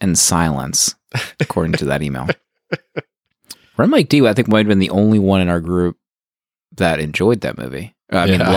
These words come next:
Speaker 1: lo-, let me, let me rephrase.
Speaker 2: Loved
Speaker 1: Maybe
Speaker 2: it.
Speaker 1: the only one that loved that movie.
Speaker 2: You might
Speaker 1: Horse
Speaker 2: be
Speaker 1: Girl.
Speaker 2: right. Yeah.
Speaker 1: I wonder if, wonder if he's watched the, um,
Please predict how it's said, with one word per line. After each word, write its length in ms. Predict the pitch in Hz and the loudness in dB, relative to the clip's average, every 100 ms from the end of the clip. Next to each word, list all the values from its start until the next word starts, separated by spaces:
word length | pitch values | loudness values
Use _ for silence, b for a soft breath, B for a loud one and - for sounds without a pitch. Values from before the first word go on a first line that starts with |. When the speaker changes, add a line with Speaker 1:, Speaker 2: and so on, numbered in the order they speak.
| 104 | 0
Speaker 1:
lo-, 140 | 123 151 | 0 0
let 20 | |
me, 80 | 135 | 0
let 240 | 120 123 | 0 2
me 80 | 104 - 113 98 | 0 -2 -4 -2
rephrase. 240 | - 87 76 | 0 -2 0
Speaker 2:
Loved 80 | |
Speaker 1:
Maybe 160 | 95 95 | -2 -2
Speaker 2:
it. 40 | - | -2
Speaker 1:
the 140 | 110 | 0
only 120 | 104 | 2
one 220 | 98 95 87 | 2 2 0
that 140 | 76 | -4
loved 420 | 85 92 92 82 | -2 0 -2 -4
that 200 | 76 71 | -8 -8
movie. 380 | 71 69 67 - _ _ _ _ _ _ _ _ _ _ _ - - | -10 -10 -12 -14 _ _ _ _ _ _ _ _ _ _ _ -14 -14
Speaker 2:
You 120 | - 104 | -4 0
might 120 | 110 | 0
Speaker 1:
Horse 180 | 101 92 | 0 0
Speaker 2:
be 80 | |
Speaker 1:
Girl. 40 | 101 | 0
Speaker 2:
right. 80 | 131 - _ _ _ | -2 -6 _ _ _
Yeah. 280 | - 87 98 - _ | -4 -2 -2 -6 _
Speaker 1:
I 40 | 110 | -6
wonder 160 | 208 | -6
if, 240 | - - - | -8 -12 -2
wonder 180 | 165 226 | 0 -2
if 100 | - | -2
he's 180 | 151 117 | -2 2
watched 440 | 104 101 - - | 2 2 0 -2
the, 260 | 92 85 80 | 0 2 0
um, 380 | 76 73 73 | 0 -4 -8